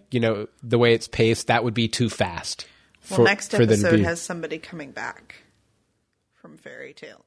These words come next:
Speaker 2: Land.
Speaker 1: Yes. Uh,
Speaker 2: So that
Speaker 1: Well, well, if you saw the trailer, you know who that is.
Speaker 2: Right. Well, I'm just saying. So that I, it also sort of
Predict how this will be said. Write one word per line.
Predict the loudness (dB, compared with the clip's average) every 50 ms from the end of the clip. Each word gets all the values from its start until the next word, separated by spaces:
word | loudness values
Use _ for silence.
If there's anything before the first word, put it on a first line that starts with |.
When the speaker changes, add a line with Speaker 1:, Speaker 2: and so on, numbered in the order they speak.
| _
Speaker 2:
Land. | _ _ _ _ -20 _ _ _ _ _ _ _ _ _ _ _ _ _ _ _ _ _ _ _ _ _ _ _ _ _ _ _ _ _ _ _ _ _ _ _ _ _ _ _
Speaker 1:
Yes. | 2 2 2 2 -2 -8 -14 -16 -16 -18 -18 -8 -2
Uh, | 2 2 2
Speaker 2:
So | 2 2 2 2 2
that | 4 4 6 6 6 6 4 2 2 2 0 -2 -6 _ _ -20 -18 -18 -18 -20 _ _ _ _ _ _ _ _ _ _ _
Speaker 1:
Well, | -10 -2 2 4 4 4 2 0
well, | 2 4 4 6
if | 4 4 2
you | 0 0
saw | 2 4 4 4
the | 2 2
trailer, | 2 4 4 6 6 4
you | 2 0 0
know | 0 0 0
who | -2 -2
that | -4 -2 0
is. | 2 2 0 0 -4 -6 -4 0
Speaker 2:
Right. | 2 2 2 2 0 -2 -4 -6 -10 -14 _ _ _ _
Well, | -16 -16 -16
I'm | -16
just | -16 -16 -16 -16 -18
saying. | -18 -18 -18 -16 -16 -14 -14 -14 -16 -18 _ _ _ _ _ _ _
So | -20 -14 -10 -8 -6 -6
that | -6 -2 0 2 2 4 4 2 2 0 -2
I, | -6 -8 -8 -8
it | -8 -6 -4 -4 -4 -2 -2
also | -2 -2 -2 -4 -4 -4
sort | -4 -2 -2 -2
of | -2 -4 -6 -8